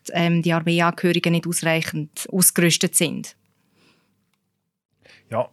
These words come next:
Speaker 2: nachher hört man immer, dass so, so ein bisschen so das Bodensystem, irgendwie Panzer braucht's, äh, sie will noch mehr Minenwerfer, sie will noch, was, was gibt's sonst noch? Die Artillerie erneuern muss man irgendwann. Das sind so ein bisschen die, die Posten und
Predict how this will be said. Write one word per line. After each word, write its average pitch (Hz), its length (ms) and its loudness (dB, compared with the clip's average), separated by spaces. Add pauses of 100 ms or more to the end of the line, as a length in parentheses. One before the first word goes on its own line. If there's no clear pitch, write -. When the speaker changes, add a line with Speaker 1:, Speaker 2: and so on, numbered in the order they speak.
Speaker 2:
nachher 135 580 2
hört 147 200 4
man 135 160 6
immer, 143 240 8
dass 117 180 4
so, 127 100 2
so 117 140 4
ein 107 80 2
bisschen 117 280 2
so 120 140 0
das - 140 -4
Bodensystem, 131 1160 6
irgendwie 113 640 2 (460)
Panzer 135 420 4
braucht's, 117 720 4
äh, 117 400 4
sie 117 180 2
will 127 160 2
noch 135 120 6
mehr 127 380 8
Minenwerfer, 117 920 6
sie 113 180 0
will 117 200 0
noch, 123 260 4 (580)
was, 127 260 -6
was 123 220 -4
gibt's 151 220 -4
sonst 151 180 0
noch? 147 240 4 (220)
Die - 40 -2
Artillerie 135 580 6
erneuern 127 600 6
muss 127 200 4
man 127 100 6
irgendwann. 113 460 4 (360)
Das 127 140 2
sind 151 160 6
so 131 60 4
ein 120 80 4
bisschen 123 180 4
die, 110 240 4 (320)
die 117 80 4
Posten 175 560 6
und 135 300 4